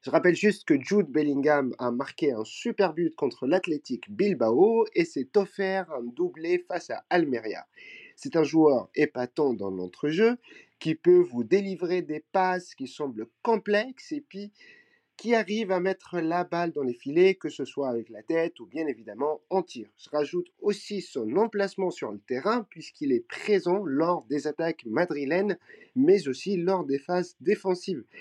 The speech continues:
On l'a vu à plusieurs reprises durant ces deux, euh, derniers matchs. Euh, je le suivais déjà, euh, quand il était au, à Dortmund et à mon avis, il répond totalement aux attentes des Madrilènes et à la direction du Real Madrid, puisque,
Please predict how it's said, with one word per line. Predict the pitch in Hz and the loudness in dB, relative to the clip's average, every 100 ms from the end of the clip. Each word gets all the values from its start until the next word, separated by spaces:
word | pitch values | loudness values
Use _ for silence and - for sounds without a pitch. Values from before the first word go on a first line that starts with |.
| - _ | -20 _
On | 120 | 4
l'a | 135 127 | 6 6
vu | 139 147 | 4 2
à | 117 | 2
plusieurs | 131 117 110 | -4 -2 -2
reprises | 127 127 220 185 | -2 -2 0 0
durant | - 127 131 | 0 -2 -2
ces | - 117 | -4 0
deux, | 117 127 113 _ _ - | 6 6 4 _ _ -6
euh, | 110 107 | -2 0
derniers | 107 120 110 113 110 104 | 2 2 4 4 4 4
matchs. | 107 220 262 - | 4 4 2 4
Euh, | 143 143 | 6 6
je | 139 | 6
le | 170 | 4
suivais | 170 190 185 | 2 2 4
déjà, | 175 180 208 254 - | 6 6 6 2 0
euh, | 147 151 143 | 0 2 2
quand | 165 160 170 | -2 -2 2
il | |
était | 165 160 160 | 0 2 0
au, | 147 131 - | 0 -4 -6
à | 127 | -6
Dortmund | 120 135 - 175 226 214 - | -6 -10 -8 -4 -2 -4 -4
et | 143 143 | 0 0
à | |
mon | 139 139 | 0 -2
avis, | 143 170 | -2 -2
il | 196 | -4
répond | 143 135 139 135 - | -4 -4 -4 -4 -2
totalement | 185 180 165 156 165 160 - | -4 -2 -6 -4 -4 -6 -6
aux | 160 156 | -6 -4
attentes | 156 - 165 160 123 | -4 -2 -2 -2 -2
des | 135 | -4
Madrilènes | 135 135 143 151 165 160 - | -4 -6 -10 -2 0 -2 -6
et | 131 | -2
à | 127 | -2
la | 127 123 | -4 -10
direction | 135 131 - 139 | -14 -14 -6 -4
du | 123 123 | -2 -2
Real | 117 117 | -2 -6
Madrid, | 123 143 165 214 196 175 - _ | -4 -6 -4 -6 -2 -4 -6 _
puisque, | - 160 - - | -10 -8 -4 4